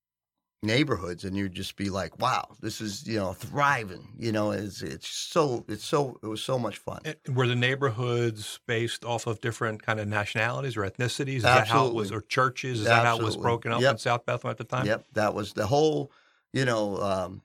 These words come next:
Speaker 1: you know, we're Windish, so we're part of Slovenia. My father was Slovak.
Speaker 2: Mm-hmm.
Speaker 1: So he was from Hillside Avenue. My mother was on Polk Street.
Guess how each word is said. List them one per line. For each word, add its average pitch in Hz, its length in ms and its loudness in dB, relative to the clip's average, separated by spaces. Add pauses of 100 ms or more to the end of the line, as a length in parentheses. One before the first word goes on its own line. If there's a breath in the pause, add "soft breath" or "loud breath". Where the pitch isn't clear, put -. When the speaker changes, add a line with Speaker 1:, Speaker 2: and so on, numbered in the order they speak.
Speaker 1:
you 110 80 0
know, 98 140 2
we're 123 280 2
Windish, 120 600 -2 (200)
so 104 220 -2
we're 110 160 0
part 120 300 4
of 113 80 -4
Slovenia. 107 680 -2 (320 soft breath)
My 117 160 0
father 120 360 6
was 104 140 -6
Slovak. 104 680 -4 (160)
Speaker 2:
Mm-hmm. 98 280 -4 (100)
Speaker 1:
So 98 280 0
he 120 260 -2
was 110 300 -4 (160)
from 101 200 0
Hillside 120 460 4
Avenue. 104 500 0 (260)
My 98 140 -6
mother 104 280 0
was 98 320 -4
on 98 160 0
Polk 123 320 -2
Street. - 360 -12